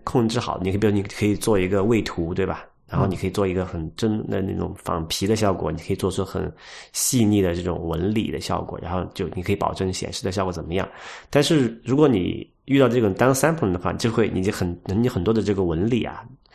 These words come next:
Speaker 1: 会，就会变得很奇怪，就，而且你就，就，就不会叫 pixel perfect 嘛。
Speaker 2: 嗯。
Speaker 1: 啊，然后I O S 七的话，大家就走所谓的扁平化设计，其实就是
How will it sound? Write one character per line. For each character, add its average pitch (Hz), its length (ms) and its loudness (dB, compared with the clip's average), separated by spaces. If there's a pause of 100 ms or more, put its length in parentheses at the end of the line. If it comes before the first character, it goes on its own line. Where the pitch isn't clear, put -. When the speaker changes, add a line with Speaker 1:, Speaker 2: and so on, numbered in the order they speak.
(120)
Speaker 1:
会， 113 160 -2
就 110 160 -2
会 107 40 4
变 104 180 0
得 98 100 0
很 85 120 -2
奇 - 240 0
怪， - 240 -2 (140)
就， 101 140 -4
而 101 180 0
且 107 120 -2
你 90 80 -4
就， 98 200 0
就， 101 260 -4 (120)
就 117 120 0
不 98 120 0
会 117 80 4
叫 113 240 4
pixel 120 340 -2
perfect - 460 -4
嘛。 - 120 -10 (280)
Speaker 2:
嗯。 127 220 -2 (840)
Speaker 1:
啊， 120 220 6
然 123 180 4
后 170 60 6
I 165 160 6
O 165 120 6
S 147 100 0
七 151 320 2
的 131 220 4
话， 104 240 2
大 107 220 2
家 110 80 -4 (100)
就 107 160 0
走 95 400 -2
所 98 160 -2
谓 98 60 0
的 104 100 0
扁 85 300 -2
平 95 180 -4
化 110 160 2
设 107 160 0
计， 95 80 -2
其 104 220 -2
实 107 100 -2
就 104 160 0
是 95 240 -2